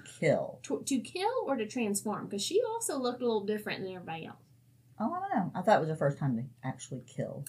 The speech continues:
Speaker 2: Okay, maybe both.
Speaker 1: She was the little sister.
Speaker 2: She was, oh, and the runt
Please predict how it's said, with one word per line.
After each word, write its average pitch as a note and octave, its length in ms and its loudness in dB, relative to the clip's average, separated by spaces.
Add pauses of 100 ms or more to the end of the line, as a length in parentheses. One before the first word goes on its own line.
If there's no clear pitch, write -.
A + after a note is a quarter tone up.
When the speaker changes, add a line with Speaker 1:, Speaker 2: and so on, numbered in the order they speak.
Speaker 2:
Okay, G#3 460 -4
maybe C#4+ 260 4
both. - 360 0
Speaker 1:
She - 140 2
was G3 200 6
the C#3+ 80 2
little B2 400 -8
sister. - 420 -8
Speaker 2:
She C4+ 120 6
was, B3+ 220 2
oh, E4 140 4
and A#3 200 6
the A3 80 4
runt G#3+ 340 0